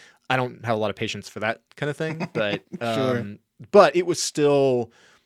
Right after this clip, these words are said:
Speaker 1: deeply atmospheric, and, um,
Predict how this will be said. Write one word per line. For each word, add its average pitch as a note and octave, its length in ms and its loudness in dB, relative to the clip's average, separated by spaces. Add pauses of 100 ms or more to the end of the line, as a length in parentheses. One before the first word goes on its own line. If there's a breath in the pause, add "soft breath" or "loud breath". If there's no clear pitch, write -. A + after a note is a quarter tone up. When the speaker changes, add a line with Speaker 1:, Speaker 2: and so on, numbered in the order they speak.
(220 soft breath)
Speaker 1:
deeply B2 460 -2
atmospheric, A2+ 1000 -4
and, G2+ 720 -10
um, G2 640 -10